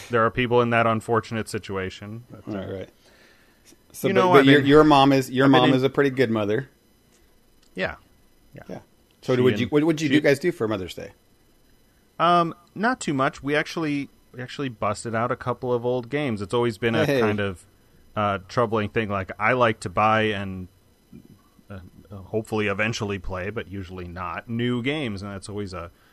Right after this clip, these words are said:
Speaker 1: a challenge. But
Speaker 2: Right.
Speaker 1: I busted out an old classic, uh, Coloretto.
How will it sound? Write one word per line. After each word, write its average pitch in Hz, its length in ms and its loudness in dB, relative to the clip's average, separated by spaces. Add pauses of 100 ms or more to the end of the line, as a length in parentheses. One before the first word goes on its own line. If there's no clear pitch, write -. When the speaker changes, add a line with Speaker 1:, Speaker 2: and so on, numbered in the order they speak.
(220)
Speaker 1:
a 90 80 -10
challenge. 107 640 -6
But 101 200 -2 (380)
Speaker 2:
Right. 101 200 -4
Speaker 1:
I 95 60 -4
busted 107 420 -4
out 107 160 0
an 107 100 -4
old 101 180 -4
classic, 104 680 -4
uh, 92 220 -4 (100)
Coloretto. 104 800 -6